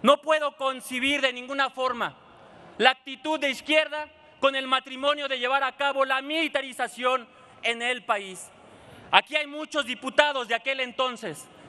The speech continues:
que votaron en contra de la militarización y hoy se presentan aquí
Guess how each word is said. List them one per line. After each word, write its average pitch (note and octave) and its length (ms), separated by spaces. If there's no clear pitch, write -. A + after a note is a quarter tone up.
que B3 120
votaron C#4+ 420
en C4 120
contra C#4+ 420
de B3 80
la A#3 120
militarización B3+ 960
y G3+ 80
hoy C#4+ 120
se B3 140
presentan A#3 600
aquí B3 360